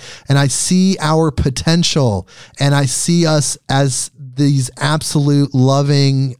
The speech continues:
light beings in these physical bodies. And I know that we can get there.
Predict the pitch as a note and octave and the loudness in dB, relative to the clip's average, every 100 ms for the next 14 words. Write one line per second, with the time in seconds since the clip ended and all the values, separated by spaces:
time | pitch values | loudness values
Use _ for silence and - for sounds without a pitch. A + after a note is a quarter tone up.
0 | - A#2 A#2+ D#3 D3+ C3 A#2 A2 A2 - | -8 -2 0 0 0 0 0 -2 -4 -8
1 | - - B2 A#2 - C#3 B2+ B2+ A#2+ B2 | -8 -2 0 0 0 -4 -4 -4 -4 -2
2 | C#3 C3 A#2+ - - - - _ - E3+ | -2 -2 -4 -8 -20 -20 -20 _ -2 -2
3 | D#3 D#3+ E3+ E3+ F#3+ G3+ F3 D3 D3 - | -2 -2 2 2 2 2 0 0 0 2
4 | C#3 C3 A#2+ - G2 - | 0 2 0 -2 -8 -8